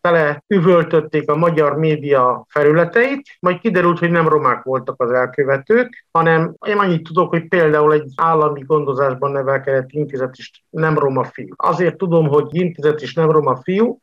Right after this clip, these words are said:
mert az egyik egyesületi tagunk, az pont ebben a nevelőintézetben dolgozik, és ő a nevelője ennek a nem roma fiú. Tehát én csak azt szeretném megmondani, hogy a társadalom nagyon erősen rá van nevelve, hogy akkor is lehet cigányellenesen örjöngeni, ha cigányoknak mondjuk semmi köze nincs. De alapesetben az egésszel probléma van, mert a bűncselekmények esetében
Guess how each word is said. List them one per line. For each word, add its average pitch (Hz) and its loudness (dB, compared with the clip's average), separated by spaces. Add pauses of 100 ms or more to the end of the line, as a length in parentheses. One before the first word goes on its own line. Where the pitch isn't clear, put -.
mert 160 -2
az 151 0
egyik 160 -2
egyesületi 156 -4
tagunk, 185 -2
az 156 -4
pont 190 0
ebben 143 -2
a 135 0
nevelőintézetben 135 -4
dolgozik, 147 0
és 135 -8
ő 143 0
a 135 2
nevelője 117 -2
ennek 120 -6
a 196 0
nem 185 0
roma 139 -2
fiú. 131 -8 (120)
Tehát 139 -6
én 196 -2
csak 214 0
azt 233 0
szeretném 196 0
megmondani, 196 0
hogy 160 0
a - -12
társadalom 175 0
nagyon 170 0
erősen 156 0
rá 156 0
van 139 0
nevelve, 170 0
hogy 147 -2
akkor 185 -2
is 135 -12
lehet 139 -4
cigányellenesen 139 -2
örjöngeni, 208 2
ha 120 -4
cigányoknak 170 0
mondjuk 151 -2
semmi 165 0
köze 143 0
nincs. 131 -4
De - -2
alapesetben 190 0
az 170 2
egésszel 202 2
probléma 160 0
van, 175 2
mert 135 -2
a 139 0
bűncselekmények 180 0
esetében 170 0